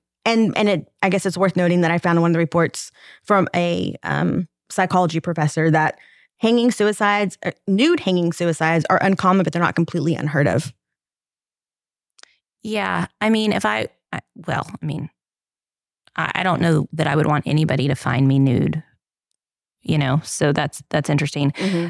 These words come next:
Speaker 2: I, I'm still sort of, like, did they have any sort of explanation for the note?
Speaker 1: No. No, other than they just think that that was her, her,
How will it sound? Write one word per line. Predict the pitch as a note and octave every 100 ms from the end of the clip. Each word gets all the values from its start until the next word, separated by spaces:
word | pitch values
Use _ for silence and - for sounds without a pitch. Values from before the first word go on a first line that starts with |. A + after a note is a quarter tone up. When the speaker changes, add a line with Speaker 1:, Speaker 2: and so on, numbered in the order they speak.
| -
Speaker 2:
I, | G#3+ -
I'm | A3+
still | A#3 D4 C#4+
sort | - A3+
of, | F3+ - - - _ _ _
like, | F#2 - - _
did | - G3+
they | A3
have | G#3 C4 D#4+
any | D#4+ B3+
sort | - C4+
of | B3
explanation | - - - F#3 F#3 - A#3 A3
for | F3+
the | D#3
note? | D3+ E3+ - - - _ _ _ -
Speaker 1:
No. | F#3+ D3 D3 _ _ _ _ _ _ _ _ _ _ _ _
No, | F#3+ -
other | G#3+ A3
than | G3 F#3 E3
they | G3
just | F3 F3 -
think | F3+ E3
that | D#3
that | F3
was | E3+ E3+ D#3 - _ _ _ _ _ _ _ _ -
her, | F#3+ -
her, | E3+ F3+ F3+